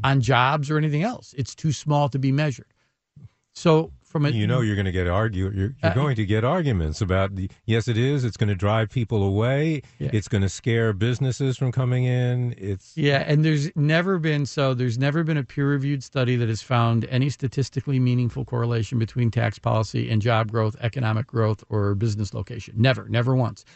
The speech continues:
Speaker 1: And in fact, even anti-tax groups, when they subject their work to peer review, and I'll name two of them, the Cato Institute, not necessarily a friend of taxation or government spending, and the Kauffman Foundation for Entrepreneurship,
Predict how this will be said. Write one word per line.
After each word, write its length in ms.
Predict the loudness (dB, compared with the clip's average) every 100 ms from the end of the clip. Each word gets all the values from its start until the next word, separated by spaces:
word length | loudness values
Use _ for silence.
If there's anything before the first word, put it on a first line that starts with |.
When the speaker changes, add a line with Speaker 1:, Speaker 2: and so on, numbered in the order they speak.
| _ _ 0
Speaker 1:
And 140 | 0
in 80 | 0
fact, 320 | 0 0 -2
even 300 | -2 0 0
anti-tax 1000 | 0 0 0 0 0 0 -2 -2 -2 -8
groups, 460 | -8 -4 -4 -4 0
when 140 | 0
they 100 | 0
subject 680 | 0 -2 0 2 2 2 -6 -2
their 200 | 0 0
work 420 | 0 -2 -6 _ _ _
to 60 | -8
peer 260 | -2 0 0
review, 360 | -2 -4 -10 -16 _ _ 0
and 100 | 2
I'll 100 | 4
name 280 | 4 0
two 240 | 0 0 0
of 140 | -2
them, 280 | -8 -8 -10 -10 _ -8
the 60 | -4
Cato 460 | 2 2 2 0
Institute, 600 | -2 -4 -8 -2 -2 0
not 240 | 0 0 0
necessarily 720 | 0 -2 -2 0 2 2 0
a 80 | -2
friend 500 | -2 0 2 0 -2
of 220 | -4 -4
taxation 720 | -2 -2 -4 -4 -2 -2 -2
or 80 | -2
government 480 | 0 0 0 -2 -6
spending, 540 | -10 -8 -4 -2 -4 -6 -16 -6 4
and 140 | 4
the 80 | 4
Kauffman 540 | 4 2 2 0 -2
Foundation 580 | 0 0 0 0 -2 -4
for 120 | -2
Entrepreneurship, 840 | -2 -2 -6 -4 -2 -2 -4 -10